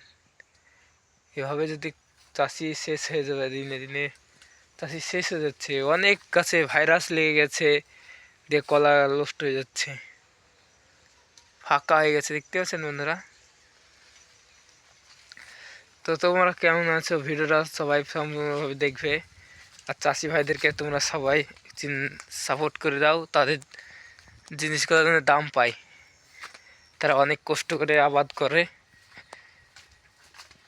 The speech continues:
দেখতে পাচ্ছ বন্ধু, এই দেখো কলাটার কী অবস্থা। এই দেখো,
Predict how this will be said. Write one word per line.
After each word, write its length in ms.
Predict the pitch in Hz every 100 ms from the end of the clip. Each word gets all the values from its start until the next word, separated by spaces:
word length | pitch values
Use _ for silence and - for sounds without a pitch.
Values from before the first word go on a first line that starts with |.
| - 185
দেখতে 300 | 196 185 - 190
পাচ্ছ 200 | 175 - 170
বন্ধু, 220 | 143 135 113 139
এই 40 |
দেখো 160 | 131 123 - - _ - _ _ _ -
কলাটার 300 | 143 147 143 -
কী 80 | 160 143
অবস্থা। 360 | 131 - 131 110 - _ _ _ _ _ - - - _ _ _ _ _ _ _ -
এই 100 | 139
দেখো, 200 | 131